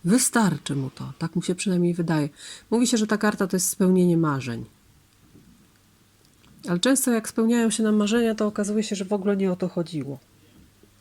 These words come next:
Nie wiem, jak będzie w waszym przypadku. Zobaczymy jeszcze, jakie będzie rozwiązanie tego wszystkiego. Natomiast uderza mnie bierność w tym czytaniu. Jakbyście kompletnie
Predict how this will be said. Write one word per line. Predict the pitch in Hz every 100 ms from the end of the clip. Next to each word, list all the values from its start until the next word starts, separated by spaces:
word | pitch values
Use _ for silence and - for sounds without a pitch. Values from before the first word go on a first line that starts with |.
| -
Nie | 453
wiem, | 330 220
jak | 185
będzie | 170 156 151
w | 147
waszym | 165 - 139
przypadku. | - - - 175
Zobaczymy | 175 214 247 220
jeszcze, | 208 185
jakie | 180
będzie | 175 180 185
rozwiązanie | 196 220 285 381 311 170
tego | - -
wszystkiego. | - - - - 143 - - - - - - - - - - _
Natomiast | 196 190 247 262 262 - - - - - _ _ _ _ - - - _ _ _ _ _ _ _ - -
uderza | 233 285 277 214
mnie | 190
bierność | 156 147 139 135 139 -
w |
tym | - 147
czytaniu. | - - - 156 156 - _ -
Jakbyście | 185 190 196 - 214 202
kompletnie | - 196 220 220 220 208 185